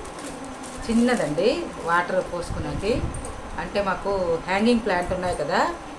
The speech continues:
హ్యాంగింగ్ ప్లాంట్కి డొక్కుతో వేస్తే అంత బాగుండదు కదా, కొంచెం సింపుల్ బాగుంది, ఉంది కదా అని తీసుకున్నాను.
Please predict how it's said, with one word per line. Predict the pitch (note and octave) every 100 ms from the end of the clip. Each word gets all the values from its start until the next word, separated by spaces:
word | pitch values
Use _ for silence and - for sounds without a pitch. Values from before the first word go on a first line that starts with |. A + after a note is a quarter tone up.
| - E3
హ్యాంగింగ్ | G3 A3 G#3+
ప్లాంట్కి | G#3 G3+ - A#3+
డొక్కుతో | G#3 F#3+ A3+ A3 G#3 G3 F#3+ F#3
వేస్తే | F#3+ F#3+ -
అంత | A3 - F#3 G3 F3+
బాగుండదు | F3+ F#3 F3
కదా, | D3 D3+ F3+
కొంచెం | G3 F#3+ -
సింపుల్ | G#3+ G#3 G3+
బాగుంది, | F3 F#3+ G#3 F#3+ D#3+ - F3+ F3+
ఉంది | F#3
కదా | F#3 F3
అని | F3+
తీసుకున్నాను. | A#3+ G#3+ F#3+ - F3 D3 E3 C#4